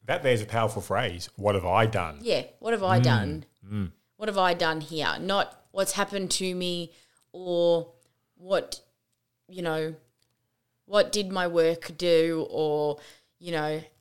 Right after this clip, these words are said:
Speaker 2: how
Speaker 1: Yeah.
Speaker 2: did, how did a worldwide pandemic ruin my life, you know?
Speaker 1: Yeah, you've moved, you've moved past, um, external blame shifting. I, I reckon people that come to us for help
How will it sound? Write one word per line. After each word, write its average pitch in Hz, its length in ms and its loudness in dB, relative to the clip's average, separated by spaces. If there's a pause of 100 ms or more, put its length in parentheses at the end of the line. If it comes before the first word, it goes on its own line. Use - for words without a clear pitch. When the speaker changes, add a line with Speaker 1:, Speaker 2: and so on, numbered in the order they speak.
(140)
Speaker 2:
how 180 220 -2
Speaker 1:
Yeah. 180 40 4
Speaker 2:
did, 180 360 0
how 196 180 -2
did 190 260 -2 (640)
a 180 100 -4
worldwide 170 540 2
pandemic 160 640 -4 (100)
ruin 175 340 -2
my 165 140 0
life, 160 680 -2
you 175 120 -4
know? 160 140 2 (200)
Speaker 1:
Yeah, 104 80 -6
you've 104 180 -4
moved, 127 240 -2
you've 113 160 -2
moved 127 300 0
past, 104 500 2 (120)
um, 95 400 -2 (180)
external 104 380 -2
blame 95 260 0
shifting. 90 420 -8 (220)
I, 117 500 2 (1080)
I 117 180 4
reckon 107 520 0 (1160)
people 135 320 0
that 156 140 -6
come 120 240 -2
to - 160 -2
us 104 220 -4
for 110 140 -4
help 98 380 0